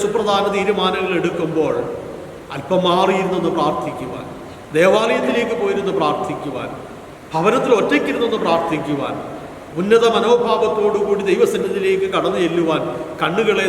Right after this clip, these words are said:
ദൈവസന്നിധിയിലേക്ക് ഉയർത്തുവാനായിട്ട് ഉള്ള ആഹ്വാനമാണ് ഈ ദിവസം, ഈ സുവിശേഷ ഭാഗം നമുക്ക് നൽകുന്നത്.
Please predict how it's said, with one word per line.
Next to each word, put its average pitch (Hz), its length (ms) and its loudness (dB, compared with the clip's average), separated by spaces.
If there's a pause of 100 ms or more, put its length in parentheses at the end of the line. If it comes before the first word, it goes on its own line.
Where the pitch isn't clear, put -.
ദൈവസന്നിധിയിലേക്ക് 180 760 2
ഉയർത്തുവാനായിട്ട് 180 1000 0 (420)
ഉള്ള 165 120 2 (200)
ആഹ്വാനമാണ് 165 800 0 (560)
ഈ - 20 4 (360)
ദിവസം, 170 380 2 (520)
ഈ - 20 0 (120)
സുവിശേഷ 175 400 -2 (160)
ഭാഗം 151 340 0
നമുക്ക് 143 280 -4
നൽകുന്നത്. 135 500 -4